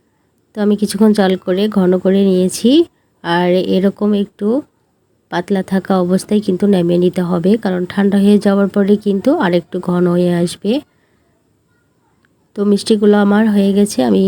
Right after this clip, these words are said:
চুলা থেকে নামিয়ে ঠান্ডা করে নিয়ে একটা সার্ভিং প্লেটে নিয়ে নিচ্ছি। আর দেখতে পাচ্ছেন মিষ্টিগুলো কিন্তু খুবই লোভনীয় হয়েছে, আর খেতেও কিন্তু খুবই মজার হয়।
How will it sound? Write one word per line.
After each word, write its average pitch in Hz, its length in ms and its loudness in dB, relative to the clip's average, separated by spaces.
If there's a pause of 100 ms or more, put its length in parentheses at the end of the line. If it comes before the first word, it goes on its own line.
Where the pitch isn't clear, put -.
(140)
চুলা 185 200 -2
থেকে 185 220 -4
নামিয়ে 180 360 0
ঠান্ডা 185 320 0
করে 185 280 -2
নিয়ে 185 280 0 (500)
একটা 185 260 -6
সার্ভিং 185 460 0
প্লেটে 185 380 -2
নিয়ে 185 240 2
নিচ্ছি। 175 400 -2 (580)
আর 175 200 -2 (120)
দেখতে 202 300 0
পাচ্ছেন 202 420 -4
মিষ্টিগুলো 185 560 -2
কিন্তু 185 360 -6
খুবই 220 300 -4
লোভনীয় 190 540 -2
হয়েছে, 190 320 -4
আর 240 140 -2
খেতেও 185 300 -2
কিন্তু 180 340 -6
খুবই 185 320 -4
মজার 180 380 -4
হয়। 190 260 0